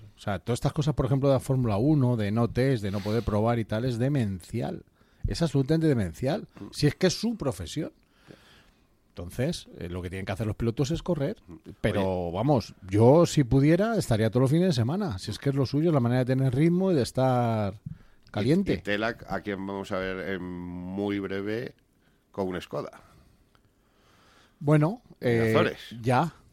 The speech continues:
Speaker 1: ya. De
Speaker 2: Ya,
Speaker 1: hecho, ya.
Speaker 2: ya, claro.
Speaker 1: Ya están en Azores, está el señor Loeb,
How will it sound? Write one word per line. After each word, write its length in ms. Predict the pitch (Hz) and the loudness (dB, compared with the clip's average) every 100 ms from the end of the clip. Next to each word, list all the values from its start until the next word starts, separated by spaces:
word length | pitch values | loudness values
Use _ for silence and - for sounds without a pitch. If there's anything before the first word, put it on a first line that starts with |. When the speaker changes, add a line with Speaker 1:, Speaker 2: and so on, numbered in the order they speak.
| _ _ _ | _ _ _
Speaker 1:
ya. 320 | 92 120 131 139 - - - - | -6 0 0 -2 -14 -16 -16 -10
De 140 | - | -2
Speaker 2:
Ya, 60 | 113 | -2
Speaker 1:
hecho, 220 | 113 151 | 0 0
ya. 260 | 131 123 170 - | 4 2 2 -6
Speaker 2:
ya, 60 | - | -4
claro. 260 | 110 123 - - | -4 -4 -10 -14
Speaker 1:
Ya 180 | 101 104 | -6 -6
están 360 | - 123 117 | -2 0 0
en 180 | 117 113 | 0 0
Azores, 560 | 110 - 131 156 185 - | -2 0 2 2 0 -4
está 520 | - 110 104 98 95 | -2 0 2 0 -2
el 60 | 90 | -6
señor 440 | 104 104 110 107 | -4 -2 0 0
Loeb, 280 | 107 117 | 0 0